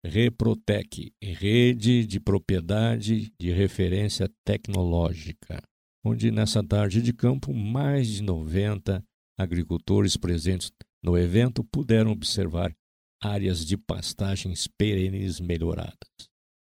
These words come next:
O consórcio de gramíneas anuais, como azevém e aveia com trevo,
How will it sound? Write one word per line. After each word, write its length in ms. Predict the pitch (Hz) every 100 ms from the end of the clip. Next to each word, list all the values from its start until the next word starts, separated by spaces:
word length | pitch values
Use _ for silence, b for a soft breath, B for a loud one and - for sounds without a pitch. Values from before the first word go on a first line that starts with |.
| _ _ _
O 140 | - 135
consórcio 840 | 147 143 - - 92 92 - 107
de 120 | 90
gramíneas 720 | 101 113 120 120 127 139 135
anuais, 600 | 123 117 95 90 90 - - _ _ _ -
como 300 | 90 85 - -
azevém 720 | 139 147 139 104 101 95 90 - _ _ _ _ _ _ _ -
e 120 | 95
aveia 360 | 87 80 92 90
com 200 | - 117
trevo, 480 | 113 117 123 123